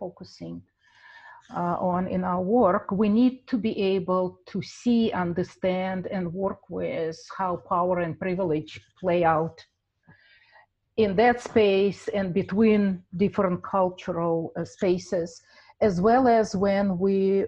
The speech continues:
work with issues of diversity, we need to bring classic cross-cultural pieces there.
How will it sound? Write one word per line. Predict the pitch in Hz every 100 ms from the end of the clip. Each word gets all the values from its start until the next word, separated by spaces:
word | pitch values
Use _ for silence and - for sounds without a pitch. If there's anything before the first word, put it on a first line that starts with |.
| -
work | 170 190 214 -
with | 175 185 185 180 180 180 - - - _ _ _ _ _ _ _
issues | 208 202 - 208 185 -
of | 190 180 - -
diversity, | 190 180 240 254 - - - 165 170 - _ _ _ _ _ -
we | 190 226
need | 214 247 254
to | - 214
bring | 185 226 226 208 - _
classic | - 220 214 - 233 - _
cross-cultural | - 233 - - 233 247 262 285 220 214
pieces | - 214 - 196 180
there. | 175 185 185 202 220 247